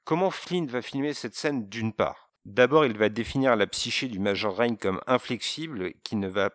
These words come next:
pas lâcher le moindre mot face à ses bourreaux venus chez lui lui dérober son argent, et on comprend immédiatement que ça va être un vrai manifeste pour tout le film. Le Major Rain est presque invincible, finalement.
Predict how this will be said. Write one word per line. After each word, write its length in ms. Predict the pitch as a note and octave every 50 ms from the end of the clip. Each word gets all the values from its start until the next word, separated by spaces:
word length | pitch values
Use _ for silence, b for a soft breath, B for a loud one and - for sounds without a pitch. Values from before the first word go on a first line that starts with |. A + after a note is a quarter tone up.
| _ _ _ -
pas 180 | C#3 C3+ B2+
lâcher 380 | A#2+ A#2 A#2 A2 - - C#3 B2+
le 140 | G2+ F#2 F#2
moindre 460 | G2+ A2+ C3+ C#3+ B2 G#2 - G2+ G2+
mot 260 | G2+ A2+ C3+ C#3 B2+
face 280 | - - F#2+ F#2 - -
à 60 | F#2
ses 160 | - - F#2+
bourreaux 480 | F2 F#2 F#2+ B2 C3 B2 A#2 C3+ C#3 A#2+
venus 320 | G#2 F#2+ F#2 F#2+ G2 -
chez 140 | - - G2+
lui 200 | A2 A#2 A#2 F#2+
lui 160 | E2+ D#2+ D#2+
dérober 380 | F2 A2+ A2+ G2 G2+ G2+ A2+ G#2+
son 240 | - - F2+ E2+
argent, 360 | E2 D#2 F2 G2 C3+ D3 D#3+ B B B B B B B -
et 80 | G2+
on 80 | G2+ F#2+
comprend 440 | - - C3+ B2+ - - D3+ C#3 - -
immédiatement 560 | C3 B2+ C3 B2+ A#2 A#2 A#2+ - - C3+ C3+
que 60 | -
ça 100 | - G#2+
va 120 | F#2 G2 G#2
être 120 | F#2 -
un 80 | F2+ F#2
vrai 220 | F2+ F#2+ A#2+ A#2
manifeste 760 | A2 A#2 A#2+ B2+ C3+ C3+ A#2 - - C3+ B2+ - - - F#2+
pour 240 | F2 - F2+ - - - - _
tout 140 | - C#3
le 60 | A#2+ -
film. 460 | - - B2+ D3 E3+ D#3+ B2+ - - -
Le 220 | - F#2+ A#2 D3+ D3
Major 400 | C#3+ C#3 B2 G#2 A2+ A2 F#2 F#2+
Rain 300 | G#2 A2+ B2 C3+ C#3 B2+ - - - _
est 100 | - F#2+
presque 380 | - - - C#3+ - - - - -
invincible, 640 | A2+ G#2+ F#2 G2+ G#2+ - - - F3 B2 F2+ E2 D#2+
finalement. 500 | - - G2 D#2+ D#2+ D#2 D#2+ D#2+ E2